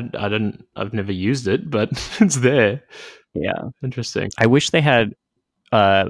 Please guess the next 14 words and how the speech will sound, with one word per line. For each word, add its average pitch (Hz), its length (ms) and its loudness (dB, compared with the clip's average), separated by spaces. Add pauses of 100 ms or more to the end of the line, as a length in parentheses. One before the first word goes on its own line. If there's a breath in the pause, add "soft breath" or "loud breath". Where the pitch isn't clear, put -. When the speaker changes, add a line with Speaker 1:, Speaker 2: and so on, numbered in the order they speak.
(140)
Speaker 2:
Surface 107 440 -2
All 98 200 0
Access 95 500 -4
in 98 260 -8
this - 180 -8
country. 110 340 -10
Speaker 1:
Oh, 165 100 -4
yeah, 170 520 -2
that's 147 180 -4
their, 165 140 0
like, 143 160 0
subscription-y 120 680 -2
thing, 95 320 -6
right? 107 300 -6